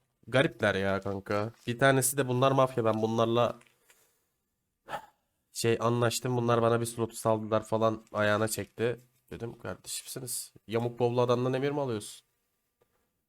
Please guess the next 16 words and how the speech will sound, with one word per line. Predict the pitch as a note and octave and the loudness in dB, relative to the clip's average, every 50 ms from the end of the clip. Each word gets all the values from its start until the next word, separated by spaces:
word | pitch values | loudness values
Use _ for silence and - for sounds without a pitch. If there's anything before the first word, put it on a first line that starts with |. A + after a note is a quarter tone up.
| _ _ - | _ _ -10
Bu | A2+ A#2 | -8 -6
şekilde | - C3 A#2+ A#2+ A2+ A2 A2 | -4 -2 -2 0 0 0 0
bunu | A2+ B2 B2+ B2 | 0 0 0 0
konuştuk. | B2+ A#2+ A2+ A#2 - - C3+ C#3 C3+ - - - _ _ _ _ _ _ _ _ _ _ _ _ _ _ _ - | 0 -2 -2 -2 -4 -6 -8 -8 -10 -14 -20 -20 _ _ _ _ _ _ _ _ _ _ _ _ _ _ _ 4
Baya | A2+ A#2+ B2 A#2 A2 | 6 6 6 6 4
başım | A#2 A2+ - - A#2 A#2+ | 2 0 0 0 -2 0
başım | A#2+ A2+ - C#3 C#3+ | 0 0 0 0 2
ağrıdı | B2+ G#2 F2+ F2+ F2 F2 | 2 2 2 0 -4 -6
kanka. | - F#2+ F#2 - - F2 | -8 -8 -8 -8 -12 -10
İki | - - - | -6 -2 0
saat | - B2 A2+ - A2+ | 0 0 0 -2 -2
uğraştım | A2 A2 G#2+ - - C3 | -4 -4 -4 -4 -6 -6
ben | B2 G#2 F2+ | -6 -6 -6
bunlarla. | F2 F2 F2 - - G2 - _ _ _ _ _ _ _ - | -8 -10 -10 -10 -12 -16 -20 _ _ _ _ _ _ _ -20
Gittiler | A2 - - B2 B2+ B2 | -14 -8 -4 0 0 0
sonra | A#2+ - B2 A2 A2+ A2+ A#2+ B2 B2 - | 2 2 0 2 2 2 0 0 -2 -10